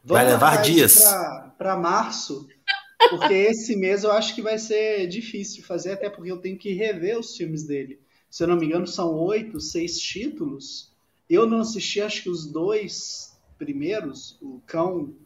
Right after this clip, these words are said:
Speaker 1: que Morde, Cão Alguma Coisa. Tem o outro também, Memória de um Assassino eu vi, O Hospedeiro eu vi.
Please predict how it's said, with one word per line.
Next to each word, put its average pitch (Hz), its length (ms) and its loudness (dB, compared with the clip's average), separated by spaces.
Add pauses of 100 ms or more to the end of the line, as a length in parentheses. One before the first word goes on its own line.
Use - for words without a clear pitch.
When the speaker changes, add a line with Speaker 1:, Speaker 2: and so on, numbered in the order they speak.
(120)
Speaker 1:
que - 160 -20
Morde, 165 720 -8
Cão 156 160 -12
Alguma 139 380 -8
Coisa. 226 580 -8 (640)
Tem 190 140 -6
o 202 100 -2
outro 180 300 2
também, 165 240 -4
Memória 180 340 -2
de 165 80 -4
um 165 40 -4
Assassino 151 440 -10
eu 127 60 -12
vi, 214 500 -8 (260)
O 151 100 -12
Hospedeiro 143 520 -8
eu 123 100 -12
vi. 214 380 -8